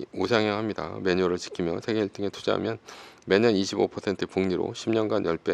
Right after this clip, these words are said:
이십 년간 백 배로 재산을 불릴 수도 있습니다. 위의 상황은 매뉴얼일 뿐입니다.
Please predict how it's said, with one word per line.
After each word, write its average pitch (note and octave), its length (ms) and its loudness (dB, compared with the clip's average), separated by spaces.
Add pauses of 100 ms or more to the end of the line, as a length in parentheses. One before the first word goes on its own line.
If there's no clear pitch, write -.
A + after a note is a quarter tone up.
이십 F#2 240 -2
년간 F2+ 320 0
백 - 180 -8
배로 F#2+ 220 0
재산을 F#2 420 -2
불릴 F2 220 -2
수도 - 300 -2
있습니다. - 440 -8 (600)
위의 G#2 160 6
상황은 G#2+ 420 4
매뉴얼일 F2+ 400 2
뿐입니다. F#2 560 -2